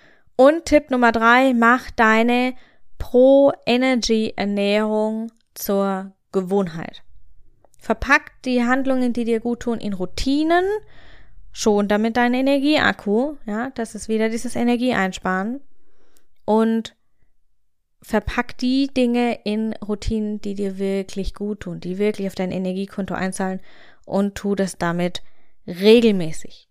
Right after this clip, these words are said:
und oft und so, dass du regelmäßig auf dein Energie-Plus-Konto einzahlst. Uh, nimm dir diese drei Dinge, diese drei Tipps. Ich bin gerade ganz,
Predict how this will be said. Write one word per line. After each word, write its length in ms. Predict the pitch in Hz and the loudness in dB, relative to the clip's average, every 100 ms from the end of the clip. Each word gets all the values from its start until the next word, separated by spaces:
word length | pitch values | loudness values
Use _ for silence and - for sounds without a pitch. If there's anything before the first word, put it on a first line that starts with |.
| - | -16
und 260 | 185 175 - | -14 -10 0
oft 500 | 208 185 - - - | 0 0 -4 -12 -14
und 240 | - 185 180 | -14 -14 -6
so, 420 | 196 208 208 202 - - - | -2 -2 -2 -6 -12 -16 -12
dass 280 | 196 180 | -8 -6
du 80 | - | -6
regelmäßig 680 | 185 196 208 208 185 175 175 | -4 0 0 0 -4 -6 -8
auf 60 | - | -6
dein 140 | 170 | -6
Energie-Plus-Konto 960 | 175 175 175 185 - 196 190 - 175 170 | -4 -6 -6 -8 -6 -6 -6 -6 -8 -8
einzahlst. 600 | 160 165 - - - - - - _ _ _ _ _ _ _ _ _ _ _ _ _ _ _ _ - - - - - - - - - - _ _ _ | -10 -10 -10 -10 -12 -14 -18 -20 _ _ _ _ _ _ _ _ _ _ _ _ _ _ _ _ -20 -20 -20 -20 -20 -20 -20 -18 -18 -20 _ _ _
Uh, 240 | 415 554 - - - - | 8 10 8 -2 -12 0
nimm 180 | 269 349 523 480 - | 4 6 4 0 2
dir 280 | 339 381 403 320 | 6 8 8 6
diese 260 | 320 302 | 2 2
drei 520 | 262 254 277 330 311 - _ _ - | -2 0 4 4 2 -2 _ _ 2
Dinge, 480 | 285 262 160 180 208 | 4 6 4 2 -2
diese 180 | 233 220 | -4 -4
drei 440 | 208 220 233 262 247 | -2 0 4 4 2
Tipps. 360 | - 302 294 - | 0 4 4 4
Ich 160 | - - | -2 2
bin 160 | 247 | 2
gerade 300 | 226 220 214 | 4 4 4
ganz, 340 | 214 220 220 | 4 2 0